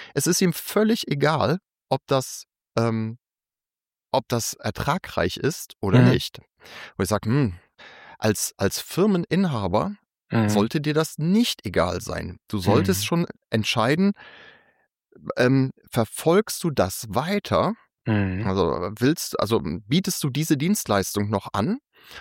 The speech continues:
Speaker 1: obwohl sie nicht mehr ertragsbringend ist?
Speaker 2: Mhm.
Speaker 1: Oder hörst du einfach damit auf und sagst, nee, pass mal auf, man verdient einfach kein Geld mehr damit,
Speaker 2: Mhm.
Speaker 1: also lassen wir's doch.“ Mein
Speaker 2: Mhm.
Speaker 1: Vater ist ein gelernter Autoelektriker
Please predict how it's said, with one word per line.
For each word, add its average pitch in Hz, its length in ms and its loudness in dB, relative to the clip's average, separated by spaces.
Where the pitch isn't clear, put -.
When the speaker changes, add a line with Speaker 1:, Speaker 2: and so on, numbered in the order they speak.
Speaker 1:
obwohl 127 500 2
sie 180 260 -4
nicht 160 520 -4
mehr 160 300 2
ertragsbringend 113 1200 -2
ist? - 440 -4
Speaker 2:
Mhm. 101 420 -2
Speaker 1:
Oder 139 300 2
hörst 135 280 -2
du 127 60 -2
einfach 127 260 -2
damit 131 340 -2
auf 107 260 2
und 87 120 -6
sagst, 120 280 -2
nee, 131 120 -4
pass 123 160 -6
mal 113 120 2
auf, 135 220 0
man 107 160 -2
verdient 123 480 -4
einfach 131 320 -4
kein 123 280 -4
Geld 127 280 0
mehr 73 140 -4
damit, 87 360 -4
Speaker 2:
Mhm. 107 200 4
Speaker 1:
also 117 180 0
lassen 123 460 0
wir's - 240 -8
doch.“ - 260 -8
Mein 98 160 0
Speaker 2:
Mhm. 87 60 -4
Speaker 1:
Vater 135 300 2
ist - 140 -2
ein 131 100 -2
gelernter 120 420 2
Autoelektriker 110 920 -2